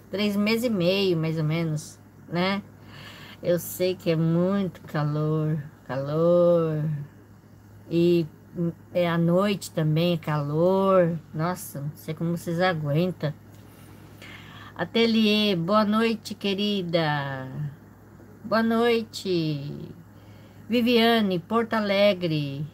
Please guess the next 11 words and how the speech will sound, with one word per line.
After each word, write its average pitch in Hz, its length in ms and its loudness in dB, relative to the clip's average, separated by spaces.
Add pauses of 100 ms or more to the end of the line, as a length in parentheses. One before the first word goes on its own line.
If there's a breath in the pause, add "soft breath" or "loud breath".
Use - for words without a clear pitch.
(140)
Rio 220 180 0
Grande 208 380 0
do 202 240 -4
Sul. 185 840 -2 (500)
Eu 165 140 2
conheço 214 840 -4
o 180 40 -2
Rio 180 160 0
Grande 170 240 0
do 170 160 -4
Sul, 143 380 -10